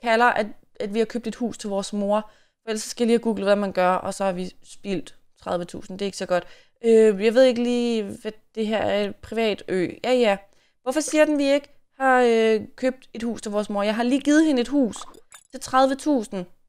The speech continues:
Mor, helt ærligt. Venner, jeg har lige været inde og google, og vi gjorde det rigtige, men vi købte noget forkert. Fordi jeg tænkte jo, der skal stå house,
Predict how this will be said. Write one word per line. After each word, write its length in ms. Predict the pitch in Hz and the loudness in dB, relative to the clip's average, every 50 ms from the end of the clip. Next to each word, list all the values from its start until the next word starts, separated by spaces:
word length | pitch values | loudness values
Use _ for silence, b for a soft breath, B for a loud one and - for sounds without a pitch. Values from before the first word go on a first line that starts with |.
| _ _ _ _ | _ _ _ _
Mor, 200 | 214 220 214 214 | -4 -2 0 0
helt 300 | 220 226 294 285 269 254 | 0 -2 -2 -2 -2 0
ærligt. 380 | 247 240 240 247 262 233 208 - - _ _ _ _ _ _ _ _ _ _ _ _ _ _ _ | 0 0 0 0 -2 -2 -4 -8 -14 _ _ _ _ _ _ _ _ _ _ _ _ _ _ _
Venner, 200 | 233 240 240 247 | -6 -4 -2 0
jeg 140 | 247 262 277 | 2 2 2
har 100 | 294 330 | 4 4
lige 100 | 330 330 | 4 4
været 140 | 320 320 330 | 4 4 2
inde 100 | 320 330 | 2 2
og 60 | 320 | 2
google, 360 | 269 254 - - 226 226 226 - - - _ _ _ _ _ - | 0 0 0 0 0 -2 -2 -4 -8 -20 _ _ _ _ _ 0
og 120 | 247 247 | 0 2
vi 60 | 269 | 2
gjorde 300 | 254 - 285 311 349 381 | 2 2 2 2 4 4
det 120 | 392 381 - | 2 4 4
rigtige, 500 | 262 311 311 - - 262 226 196 180 - - _ _ _ _ _ | 4 4 2 0 -4 -2 0 0 -2 -2 -6 _ _ _ _ _
men 220 | 233 233 226 226 220 | -4 -2 -2 0 0
vi 60 | 240 | -2
købte 320 | - - 311 330 - 320 | -2 -2 -4 -4 -2 -2
noget 180 | 285 247 233 - | -2 -2 -2 -2
forkert. 540 | 226 214 - 262 240 190 - - - - - - - _ _ _ _ - - - | -4 -4 0 4 6 6 6 4 0 -14 -20 -20 -20 _ _ _ _ -18 -12 -6
Fordi 280 | 214 208 220 208 180 | -4 -2 -2 -2 0
jeg 160 | 226 262 302 294 | 2 2 2 2
tænkte 260 | - 285 254 254 254 | 0 -4 -2 0 0
jo, 60 | 233 | 2
der 80 | 226 233 | 0 0
skal 440 | - - - 233 233 240 254 269 - - - | -4 -4 -2 2 2 2 2 0 -2 -6 -20
stå 500 | _ - - - - 233 226 214 202 - _ _ _ - - | _ -20 -8 -2 0 2 2 2 0 -2 _ _ _ -6 -2
house, 540 | 180 185 190 208 254 349 392 - - - | 0 2 2 2 2 0 -2 -4 -10 -16